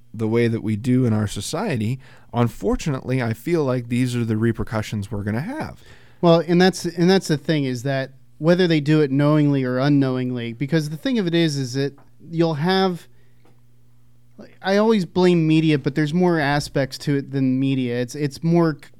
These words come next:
Speaker 2: it's more involved than just media. Media is just a one-off, but at the same time, you know, you'll see that media condemns, but at the same time promotes.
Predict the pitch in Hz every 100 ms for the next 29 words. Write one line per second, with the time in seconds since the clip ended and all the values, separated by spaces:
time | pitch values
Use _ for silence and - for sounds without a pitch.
0 | - 151 139 180 180 165 139 127 139 139
1 | 135 135 127 127 - 131 131 123 110 120
2 | 143 160 156 143 127 143 127 - - 127
3 | 139 135 120 107 - - 139 123 - -
4 | - - - 156 151 147 202 185 170 180
5 | 160 147 - 170 151 143 147 156 147 196
6 | 180 156 151 170 175 160 143 147 139 147
7 | 156 151 143 - 143 135 135 135 156 139
8 | 143 143 135 135 131 135 - - -